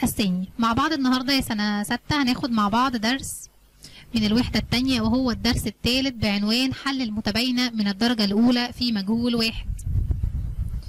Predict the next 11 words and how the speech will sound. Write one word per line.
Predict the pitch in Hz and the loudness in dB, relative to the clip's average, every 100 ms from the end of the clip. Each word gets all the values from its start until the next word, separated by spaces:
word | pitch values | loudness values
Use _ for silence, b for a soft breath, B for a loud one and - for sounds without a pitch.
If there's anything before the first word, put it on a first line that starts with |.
| B B B B B B B B B B B - - - | B B B B B B B B B B B -20 -10 -4
تعالوا | 269 349 | -2 -4
ك-، | - 311 - | -6 -8 -4
آه، | 240 226 | -2 0
تعالوا | 254 294 | -2 -4
كده | 320 302 | -2 0
مع، | 269 226 | 2 2
مع | 226 214 | 2 2
بعض | 240 269 | 2 2
يا | 262 | 0
سنة | 233 | 0
ستة | 226 294 - | -2 -4 -2